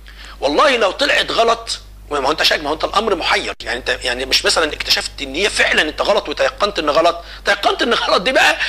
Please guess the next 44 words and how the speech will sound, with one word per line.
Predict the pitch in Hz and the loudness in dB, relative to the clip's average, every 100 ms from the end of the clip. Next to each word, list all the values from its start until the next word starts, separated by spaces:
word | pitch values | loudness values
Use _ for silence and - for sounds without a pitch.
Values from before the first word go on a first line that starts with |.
| - | 0
يبقى | 165 202 262 | 2 2 2
انت | 220 | 2
بقى | 247 226 | 2 4
ايه | 233 233 | 4 6
يعني، | 220 202 202 196 - - 165 | 4 2 2 0 -6 -2 2
اعتبرها | 175 196 226 233 | 4 4 4 6
بقى | 226 | 6
ايه | 214 226 233 | 4 4 2
صدفه | 233 - 160 | -2 0 2
يعني. | 135 131 147 | 4 2 2
ما | 180 | 2
اه، | 214 262 190 | 6 6 6
ما | 185 | 4
هو | 190 | 4
إيه؟ | 190 - - | 2 0 -2
اصل | - 170 | -2 0
في | 208 | 2
فرق | 226 156 | 0 2
ما | |
بين | 143 202 | 0 0
ان | 160 | 0
انا | 185 143 - - - - | 0 0 -4 -16 -4 2
قاصد | 214 170 | 2 2
اغش | 160 220 - - - - - - 139 | 2 4 2 0 -6 -20 -20 -14 -4
وببص | 123 120 - 143 | -2 0 -2 0
في | 170 | 0
ورقه | 170 | 0
اللي | 135 | 0
جنبي | 131 165 170 | -2 -2 -2
او | - | -4
بطلع | - 160 160 | -4 -2 2
ورقه، | 135 170 - - - | 2 0 -4 -12 -8
ده، | 143 | -4
ده، | 151 147 | 0 0
ده، | 135 147 | 2 0
ده | 135 135 | 0 0
غش | - - | 2 2
قصدا، | - - - - - - - | 0 -2 -4 -12 -12 -10 -6
وان | - 262 233 | 0 2 2
انا | 339 - - | 2 0 -2
سمعتها | - - 285 349 | -4 -4 0 0
صدفه | - 508 - - | 2 0 -4 -8
يعني. | - - | -6 -2
<laughs> | - | 0